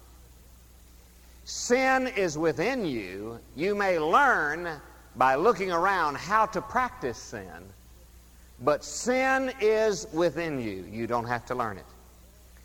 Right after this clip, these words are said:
Anyone who has ever been around little newborn children for very long and watched them as they grow up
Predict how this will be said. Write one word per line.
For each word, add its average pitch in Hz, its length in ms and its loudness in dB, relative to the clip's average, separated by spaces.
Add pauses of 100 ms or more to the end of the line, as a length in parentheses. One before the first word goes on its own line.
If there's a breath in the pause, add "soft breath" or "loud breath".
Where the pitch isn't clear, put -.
(280 soft breath)
Anyone 240 560 4
who 214 80 0
has 180 180 0
ever 196 200 4
been 202 180 0
around 185 320 2
little 196 360 0
newborn 175 580 0
children 123 480 -2
for 117 100 -4
very 139 240 0
long 147 300 0
and 120 120 -6
watched 147 220 2
them 143 140 -6
as 139 160 -4
they 123 100 -2
grow 120 320 0
up 147 420 -4